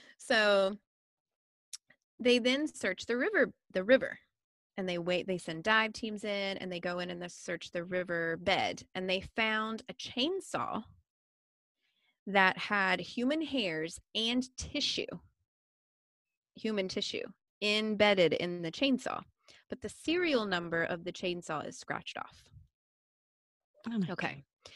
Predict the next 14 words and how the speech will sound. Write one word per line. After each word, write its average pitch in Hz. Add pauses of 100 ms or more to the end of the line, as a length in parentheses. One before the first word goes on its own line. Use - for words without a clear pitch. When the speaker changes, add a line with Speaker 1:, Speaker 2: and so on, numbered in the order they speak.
(560)
Speaker 1:
So, 202 (300)
okay. 285 (720)
I 294
feel 349
like 262
we 247
can 226
all 175
s-, -
clearly 185
see 175
what 175
happened 180
here 359